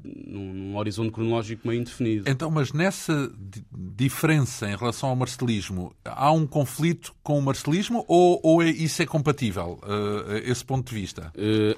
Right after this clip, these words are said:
Speaker 1: acaba por se tornar num, num foco de conflito com, com o Marcelo Caetano. Eh, por um lado, o,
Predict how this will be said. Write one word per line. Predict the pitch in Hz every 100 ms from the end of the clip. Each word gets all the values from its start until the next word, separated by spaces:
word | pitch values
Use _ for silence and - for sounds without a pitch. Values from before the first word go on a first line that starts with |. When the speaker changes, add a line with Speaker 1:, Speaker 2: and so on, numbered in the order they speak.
| 120
Speaker 1:
acaba | 139 127 127
por | 127
se | -
tornar | - 123 120 117
num, | 113 113 110 107 101
num | 104
foco | - 107 -
de |
conflito | 113 104 - 101 -
com, | 104 98 95 90 87 87 - -
com |
o | 107
Marcelo | 101 104
Caetano. | - 110 104 90 - - - - -
Eh, | 90
por | 87 117
um | 127
lado, | 120 90 98
o, | 95 92 90 92